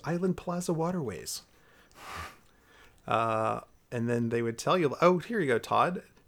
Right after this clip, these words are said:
To the, the area to my left is Tomorrowland, our world of the future. Several major corporations have worked with Walt Disney World to create many of the attractions found in Tomorrowland.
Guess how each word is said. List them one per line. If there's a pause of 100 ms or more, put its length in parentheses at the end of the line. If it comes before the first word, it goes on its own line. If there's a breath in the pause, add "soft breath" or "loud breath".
To
the, (160)
the
area
to
my
left
is
Tomorrowland,
our
world
of
the
future. (520 soft breath)
Several
major
corporations
have
worked
with
Walt
Disney
World
to
create
many
of
the
attractions
found
in
Tomorrowland.